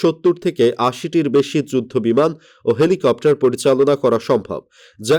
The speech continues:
এটিকে স্থলভিত্তিক ঘাঁটির বিকল্প হিসেবে কার্যকর করে তোলে। এই ক্যারিয়ারের সঙ্গে থাকে গাইডেড মিসাইল ডেস্ট্রয়ার এবং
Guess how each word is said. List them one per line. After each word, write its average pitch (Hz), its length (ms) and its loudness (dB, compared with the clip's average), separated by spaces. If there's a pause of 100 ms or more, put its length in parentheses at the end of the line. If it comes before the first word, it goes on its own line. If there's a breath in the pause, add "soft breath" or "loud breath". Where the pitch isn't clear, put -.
(120)
এটিকে 160 300 0 (440 soft breath)
স্থলভিত্তিক 165 680 0 (120)
ঘাঁটির 131 280 -2 (100)
বিকল্প 139 340 -2 (140)
হিসেবে 110 320 0 (440 soft breath)
কার্যকর 143 480 0 (100)
করে 107 220 2
তোলে। 85 200 -2 (2250)
এই 156 220 2
ক্যারিয়ারের 233 520 2
সঙ্গে 202 320 2
থাকে 190 240 2 (200)
গাইডেড 147 420 2
মিসাইল 147 360 0 (100)
ডেস্ট্রয়ার 123 480 0 (320 soft breath)
এবং 147 140 2